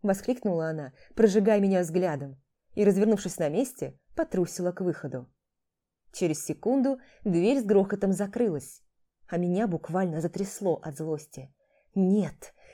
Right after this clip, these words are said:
нет, эти люди реально невыносимые! Считают себя пупом земли!» Кажется, я переоценила свою нервную систему.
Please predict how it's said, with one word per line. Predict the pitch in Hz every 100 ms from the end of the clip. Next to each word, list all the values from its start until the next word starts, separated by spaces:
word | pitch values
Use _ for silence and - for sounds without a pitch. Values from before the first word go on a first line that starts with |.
| -
нет, | - 196 226 262 185 -
эти | 233 226
люди | 214 240 240
реально | 196 180 254 269
невыносимые! | 247 226 226 269 - 302 196 131 127 _ _ _ _ _
Считают | - 269 254 262 247 196
себя | - 185 175
пупом | - 277 - 269 247
земли!» | 220 247 226 165 - _ _ _ _ _ _ _ _ _ _ _
Кажется, | - 214 196 196 220
я | 214
переоценила | 214 240 233 285 294 180
свою | 160 170 170
нервную | 180 160 170
систему. | - 190 - 165 143 131